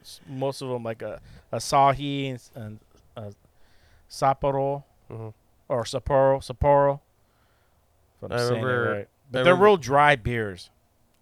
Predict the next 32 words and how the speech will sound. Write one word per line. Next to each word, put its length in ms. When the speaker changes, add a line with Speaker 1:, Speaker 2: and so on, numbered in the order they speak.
Speaker 2:
I 60
remember 260
last 320
year, 100
too, 300
when 100
I 80
went 200
to 280
the 100
six 220
two 80
six 260
market 260
in 120
O 80
C, 400
they 100
had, 160
like, 280
those, 340
uh, 320
Speaker 1:
You 160
been 160
to 80
one, 180
too? 280
Speaker 2:
Yeah, 140
I've 40
been 120
to 80
one. 100